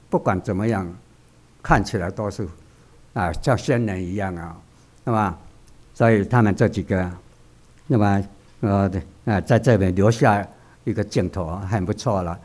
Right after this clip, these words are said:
那我们就在那里打坐啊，他们就跑到这里来啊，是吧？好了，这个是旧的，一九九二年还没有洪水冲下来以前就旧的，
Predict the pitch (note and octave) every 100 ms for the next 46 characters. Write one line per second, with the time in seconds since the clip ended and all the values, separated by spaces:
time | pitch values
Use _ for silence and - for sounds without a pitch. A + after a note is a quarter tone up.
0 | - - - C3+ A2+ G#2 G#2+ B2 C#3+ A#2+
1 | B2 F#2 - - - _ - F#2+ F2 A#2+
2 | F#2 E2+ - - C3 G#2 G2 A#2 G#2 F2
3 | G#2+ A2 F2+ D#2 E2 F2 - - - -
4 | G#2+ G2 E2+ - - - - _ - -
5 | _ - - _ _ A#2 G#2+ A#2 - -
6 | - _ _ _ _ - B2 D3+ - E3
7 | G#2+ G2+ F#2 - _ _ _ _ _ _
8 | E3 D3 A#2+ G#2 G2+ C#3 A2 G2+ G2 G#2
9 | A#2 C#3+ G#2 F2+ - - - - - _
10 | _ _ _ G#2 A#2 C3 F#2+ E2 - B2
11 | A2+ C3 F#2+ F2 E2 - E2+ G#2 A2+ A#2
12 | D#2+